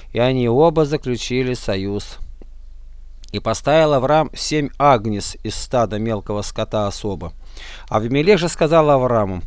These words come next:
«На что здесь сии семь агнец из стада овец, которых ты поставил особо?» Авраам сказал: «Семь агнец сих возьми от руки моей,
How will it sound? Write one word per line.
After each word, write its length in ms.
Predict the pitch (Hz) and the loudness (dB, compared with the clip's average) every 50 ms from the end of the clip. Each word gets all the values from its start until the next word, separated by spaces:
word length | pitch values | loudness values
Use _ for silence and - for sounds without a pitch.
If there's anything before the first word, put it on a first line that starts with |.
| - - - - - - - | -10 -12 -16 -16 -16 -12 -6
«На 160 | - 135 147 139 | -2 0 0 0
что 260 | - - 233 233 226 | 0 4 4 6 6
здесь 320 | 185 151 151 190 208 - | 4 2 2 2 2 2
сии 300 | - - - 170 185 165 | 0 -2 -2 0 2 2
семь 340 | 135 - - - 170 156 135 - - | 2 2 2 4 4 2 2 2 6
агнец 600 | 151 156 135 110 90 95 101 98 90 - - - - | 8 8 8 8 6 0 -4 -4 -4 -6 -8 -8 -6
из 140 | - 131 - | -6 -4 -4
стада 440 | - - - 156 143 127 110 131 | -4 0 2 4 4 4 4 2
овец, 420 | 131 135 123 110 98 - - - - - - - | 2 2 2 2 0 -2 -4 -12 -14 -14 -14 -8
которых 400 | - - 131 - 156 147 131 117 | -4 -4 0 2 2 2 2 0
ты 140 | - - 131 | -2 -2 0
поставил 500 | - 139 135 - - 139 123 117 110 113 | 0 0 -2 2 2 2 4 4 4 2
особо?» 420 | 117 - - - 104 90 82 82 - - - - - - - - - - | 0 -2 -2 -4 -4 -4 -4 -8 -8 -10 -12 -12 -14 -14 -14 -14 -10 0
Авраам 440 | - 113 123 135 156 175 180 170 156 | 4 6 6 8 8 6 6 4 2
сказал: 400 | - - 160 147 143 143 120 110 | 0 0 2 2 4 4 2 2
«Семь 340 | - - - 170 170 156 - - | 0 -2 0 2 2 2 2 6
агнец 420 | 170 202 214 180 170 165 165 143 | 8 8 8 8 4 0 0 0
сих 540 | - - - - - - 139 113 - - - | -2 -4 -6 -6 -4 -2 -2 -2 -2 -2 -6
возьми 420 | 95 107 135 143 135 123 151 180 175 | -2 0 2 2 2 2 0 0 0
от 220 | 123 139 135 - | 0 0 -2 -2
руки 260 | 143 107 - - 147 | -4 -4 -4 -4 -2
моей, 380 | 131 120 113 110 101 92 87 | 0 0 0 0 0 -2 -4